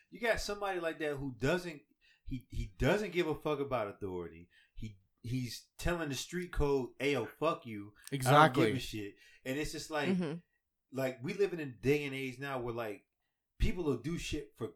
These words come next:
Speaker 1: uh, will do next to nothing for clout. You don't think that they will fucking, fucking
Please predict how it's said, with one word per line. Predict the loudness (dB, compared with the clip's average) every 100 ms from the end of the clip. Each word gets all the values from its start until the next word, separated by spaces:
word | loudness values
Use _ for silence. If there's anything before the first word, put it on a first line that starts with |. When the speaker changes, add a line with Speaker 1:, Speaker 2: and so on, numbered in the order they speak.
| _ _ _ -8
Speaker 1:
uh, | -6 -4
will | -6 0 2 2
do | 2 0 -2 -6 -4
next | 0 0 0
to | 0
nothing | 4 2 2 -6
for | -4 -6
clout. | 0 0 -2 -10 _ -20 _ _ _ -2
You | 4
don't | 4 4
think | 0 0
that | 4
they | 6
will | 6
fucking, | 4 2 0 -2
fucking | -4 -4 -8